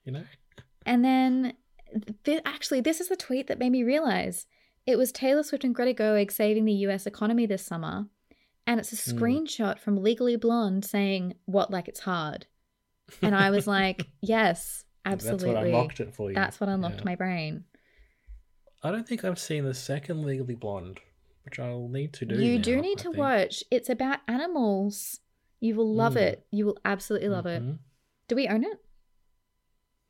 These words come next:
Speaker 1: Don't know. I can go
Speaker 2: Okay,
Speaker 1: check.
Speaker 2: we'll be checking and buying it. Um, someone talking about the Barbieheimer thing. It's funny how the, how it spun out of thin air, carried out by regular people. It wasn't even a real marketing strategy or anything, and it really affected both movies'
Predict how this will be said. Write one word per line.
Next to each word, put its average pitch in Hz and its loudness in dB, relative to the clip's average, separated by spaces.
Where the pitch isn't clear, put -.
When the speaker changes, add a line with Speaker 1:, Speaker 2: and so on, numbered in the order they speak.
Speaker 1:
Don't 233 -12
know. 120 -10
I 127 -12
can 160 -12
go 131 -10
Speaker 2:
Okay, - -6
Speaker 1:
check. - -14
Speaker 2:
we'll 214 0
be 220 0
checking 170 -4
and - -8
buying - -10
it. - -18
Um, 220 0
someone 339 -2
talking 277 2
about 240 0
the 214 -6
Barbieheimer 202 2
thing. 190 -2
It's - -6
funny 233 4
how 202 2
the, 190 2
how 185 0
it - 0
spun 202 0
out 185 -2
of 185 -6
thin 247 2
air, 180 -2
carried 185 0
out 180 -2
by 175 0
regular 180 0
people. 160 -6
It - -6
wasn't 202 0
even 208 2
a 190 -2
real 196 0
marketing 185 -4
strategy 180 -4
or 170 -4
anything, 165 -8
and 185 -6
it - -14
really 190 4
affected 185 -4
both 175 -4
movies' 170 -8